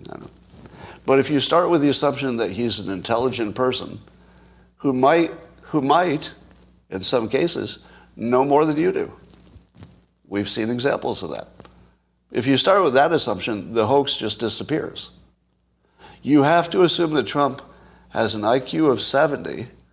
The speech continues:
and somehow became president of the United States anyway. And apparently that's a real belief. Uh, I've actually talked to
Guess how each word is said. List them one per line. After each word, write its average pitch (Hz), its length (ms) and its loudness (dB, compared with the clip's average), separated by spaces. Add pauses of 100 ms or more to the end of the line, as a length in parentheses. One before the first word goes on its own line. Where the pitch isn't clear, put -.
(640)
and 113 140 0
somehow 131 480 2
became 117 360 -2
president 113 420 0
of 107 40 -2
the 104 60 -2
United 107 280 -2
States 110 320 -2
anyway. 117 340 -4 (960)
And 131 100 4
apparently 165 440 4
that's 135 240 2
a 131 60 -2
real 135 240 2
belief. 120 380 -4 (1400)
Uh, - 200 2
I've 123 180 4
actually 135 340 2
talked 131 360 2
to 113 340 -2